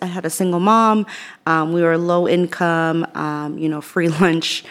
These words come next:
free everything. Um, I think that's very important to know as well. Um, even in college, I had, you know, all the great Pell Grants and all that good stuff.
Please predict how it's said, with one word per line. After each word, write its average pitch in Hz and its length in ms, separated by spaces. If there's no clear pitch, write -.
free 170 260
everything. 156 800
Um, 127 480
I 175 80
think 156 220
that's 147 240
very 147 160
important 147 460
to 156 100
know 139 300
as 131 200
well. 170 540
Um, 151 240
even 160 320
in 143 120
college, 170 580
I 139 240
had, 151 260
you 151 80
know, 147 100
all 135 120
the 139 100
great 139 300
Pell 170 200
Grants 156 440
and 156 80
all 143 140
that 147 260
good 151 160
stuff. 151 500